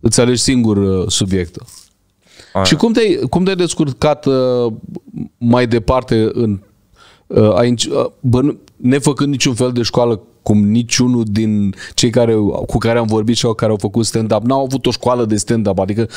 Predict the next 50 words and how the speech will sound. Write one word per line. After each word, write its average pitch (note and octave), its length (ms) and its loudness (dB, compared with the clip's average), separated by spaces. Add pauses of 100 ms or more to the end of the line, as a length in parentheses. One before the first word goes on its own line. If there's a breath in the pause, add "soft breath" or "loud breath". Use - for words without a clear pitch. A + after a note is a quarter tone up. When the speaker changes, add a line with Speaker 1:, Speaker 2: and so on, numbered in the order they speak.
(140 loud breath)
Speaker 1:
nu C3+ 60 0
s-au C#3 160 0
dus C3 180 -4
undeva, B2+ 300 0
"Bă, A#2 140 -2
aici A#2 180 0
trebuie A2+ 260 -2
să G2+ 60 -6
faci A2+ 180 -2
așa, A2 420 0
așa A2 200 -2
se A2 120 -4
construiește A2 500 -2
poanta G#2+ 340 -2
punchline, A2+ 420 -2
nu A2 120 -2
trebuie G#2 220 -2
să A2 60 -2
vină G#2+ 220 -2
aici, G#2+ 200 -2 (300 loud breath)
Speaker 2:
Da. A#2 80 2
Speaker 1:
atâtea, B2 460 0 (320 loud breath)
la A#2+ 160 2
câte, A#2+ 580 0 (200)
de A#2 100 2
câte C3 240 -2
ori B2 120 0
deschizi A#2+ 340 -2
gura B2 220 2
trebuie A#2 200 0
să A#2 120 -2
ai A#2+ 60 0
o A#2 100 0
glumă", A2+ 260 0
chestii B2+ 400 -2
de-astea. A2+ 380 0 (360 loud breath)
Cum A#3 200 4
te-ai G3 180 2
de-, C3 220 0 (120)
cum G3+ 180 0
te-ai E3+ 380 0 (540)
deprins? C3 420 2
Ai A#2+ 60 2
învățat A#2 340 0
de B2 60 0
la A2+ 120 2
ceilalți? D3+ 600 -2 (480 loud breath)
Ai A#2+ 160 4
învățat A#2+ 520 0
să B2 280 0